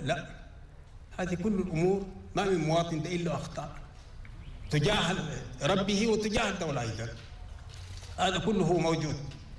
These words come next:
ولذلك يا إخواني، أنا أرجو من كل الدعاة، خلي ينصفوا، خلي ينصفوا، ده وطنهم،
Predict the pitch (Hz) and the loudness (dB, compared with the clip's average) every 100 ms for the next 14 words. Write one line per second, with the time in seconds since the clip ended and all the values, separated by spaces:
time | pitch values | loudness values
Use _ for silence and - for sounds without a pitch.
0 | - - - 139 135 151 202 196 185 170 | -12 -12 -10 -2 2 4 4 4 2 2
1 | - 170 165 151 147 - - - - - | 2 2 4 2 0 -4 -10 -10 -10 -8
2 | - - - - - - - - - - | -8 -8 -8 -8 -8 -6 -6 -6 -6 -4
3 | - - - - 185 185 190 170 165 143 | -4 -6 -6 0 4 4 4 4 6 4
4 | 180 175 143 117 - - - - - - | 4 4 4 4 0 -6 -8 -8 -6 0
5 | 147 156 165 165 165 - - - - - | 2 4 4 4 2 -2 -8 -8 -8 -8
6 | - - - - - - 160 185 208 180 | -8 -8 -8 -8 -4 2 4 6 4 4
7 | - 110 - - - - - - - - | 0 -2 -4 -8 -8 -8 -8 -8 -8 -10
8 | - - - - 143 160 208 214 - - | -10 -10 -10 -2 2 4 4 4 2 0
9 | 196 170 196 180 170 196 143 113 | 2 2 4 4 4 2 2 0